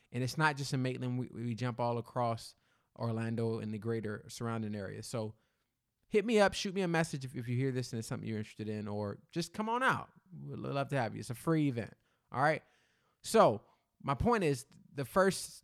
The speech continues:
zone of dreams really gets into that search. We talk about search of destiny in the dream zone. In the discovery zone, it's about imp-, unpacking you. In the development zone, it's about growths,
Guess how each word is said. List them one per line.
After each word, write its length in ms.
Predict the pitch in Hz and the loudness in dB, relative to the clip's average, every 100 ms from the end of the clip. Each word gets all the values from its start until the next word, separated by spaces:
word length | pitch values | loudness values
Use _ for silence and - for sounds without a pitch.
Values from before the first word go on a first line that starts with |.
| - 110 | -14 -4
zone 380 | 123 127 127 | 0 2 2
of 120 | 127 110 | -2 -2
dreams 600 | 151 147 113 110 113 104 | -2 0 0 -2 -4 -4
really 280 | 139 165 147 | -2 0 0
gets 260 | 147 - | -4 -4
into 600 | 139 123 - 120 110 110 113 _ _ _ _ _ _ _ _ _ _ _ _ _ _ | -6 -6 -4 -2 -2 -2 -8 _ _ _ _ _ _ _ _ _ _ _ _ _ _
that 160 | 120 113 | -8 -6
search. 600 | - 131 95 - - - _ _ _ _ - | -4 -4 -4 -10 -16 -18 _ _ _ _ -14
We 80 | |
talk 260 | 113 139 131 | -2 -2 0
about 360 | 120 127 123 - _ _ - | 0 0 0 -4 _ _ -12
search 400 | - 156 147 143 | -2 2 2 0
of 160 | 110 | -4
destiny 600 | 131 113 - - 113 - _ _ _ _ _ _ - | -4 -4 -6 -12 -14 -18 _ _ _ _ _ _ -8
in 120 | 123 | -2
the 80 | 120 | -2
dream 360 | 107 117 110 101 | 0 -2 -2 -4
zone. 380 | 101 95 - - _ _ _ | -8 -12 -14 -20 _ _ _
In 140 | 135 139 | -4 -2
the 60 | |
discovery 580 | 135 135 - 220 214 156 | -2 0 4 4 4 2
zone, 300 | 123 127 127 | 2 -2 -4
it's 140 | 127 | -8
about 240 | 127 131 101 | -2 -2 -2
imp-, 180 | 131 - | -8 -4
unpacking 680 | 139 131 135 127 127 139 147 | -4 -2 0 0 0 -4 0
you. 280 | 202 151 - _ _ _ _ _ - | 2 0 -2 _ _ _ _ _ -8
In 120 | 147 | -6
the 80 | 135 | -2
development 680 | 127 151 214 285 165 123 | 0 4 4 4 2 -2
zone, 280 | 110 120 123 | 0 -2 -2
it's 120 | 123 | -4
about 460 | - 123 117 - 117 | -4 -2 -2 -4 -12
growths, 600 | 110 131 160 180 - | -2 0 2 0 -6